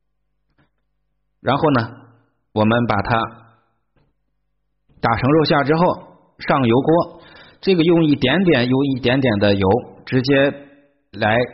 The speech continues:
煸炒牛肉馅儿。最好是锅里面倒底油，把锅直接给它晃匀，您明白吗？把锅晃匀之后，就可以倒入牛肉馅儿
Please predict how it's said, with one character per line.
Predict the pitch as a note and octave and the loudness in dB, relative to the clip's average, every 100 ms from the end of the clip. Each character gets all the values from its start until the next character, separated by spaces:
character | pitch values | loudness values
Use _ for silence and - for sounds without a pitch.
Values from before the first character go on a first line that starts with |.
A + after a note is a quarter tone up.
| - - | -16 -4
煸 | E3+ E3+ | 0 0
炒 | C3+ F#2+ D#2+ - _ _ _ _ | 0 -4 -4 -14 _ _ _ _
牛 | G#2+ | 0
肉 | B2 A2+ | 0 0
馅 | A#2+ | -2
儿。 | F#2 - _ _ _ _ _ _ _ _ _ _ - - - _ _ _ | -6 -14 _ _ _ _ _ _ _ _ _ _ -20 -20 -20 _ _ _
最 | - | -4
好 | F#3+ C3+ | 0 0
是 | C#3+ D#3 C#3+ B2+ B2 | 0 2 4 2 0
锅 | F#3+ | 2
里 | F#3 | 2
面 | C#3 C#3+ | 2 2
倒 | F#3 D3 B2 - | 2 2 0 -2
底 | A2 | -4
油， | F#2+ G2+ C#3+ - | 0 0 0 -2
把 | G#2+ | -8
锅 | - E3 F3+ E3 - _ - _ | -2 0 2 -2 -10 _ -20 _
直 | D#3 | -12
接 | E3 F#3 F#3 F#3 | -2 0 0 -2
给 | A2 | -6
它 | G#2 | -4
晃 | A2 - F#3+ A2+ | -6 -2 0 0
匀， | G2 C#3 - - - | 0 -2 -6 -20 -8
您 | A2+ | -4
明 | A#2 A2+ | 0 0
白 | A#2+ | 0
吗？ | G#2+ F#2+ - - - - _ | -2 -4 -10 -20 -20 -20 _
把 | B2 | -2
锅 | B2+ E3+ F3+ | 0 0 0
晃 | F#3 D#3 | 0 2
匀 | B2+ - | 2 0
之 | E3 F#3 | 0 -2
后， | G3+ D3+ - - _ _ _ - | 0 0 -2 -16 _ _ _ -4
就 | B2+ A2 - | -2 0 0
可 | |
以 | A#2 A2+ G#2+ G2+ - _ _ _ _ _ _ _ _ _ - | 0 2 0 -2 -8 _ _ _ _ _ _ _ _ _ -2
倒 | A#2+ | 2
入 | A#2 | 2
牛 | G#2+ A#2 | 2 2
肉 | |
馅 | A2+ | 2
儿 | A2+ | -2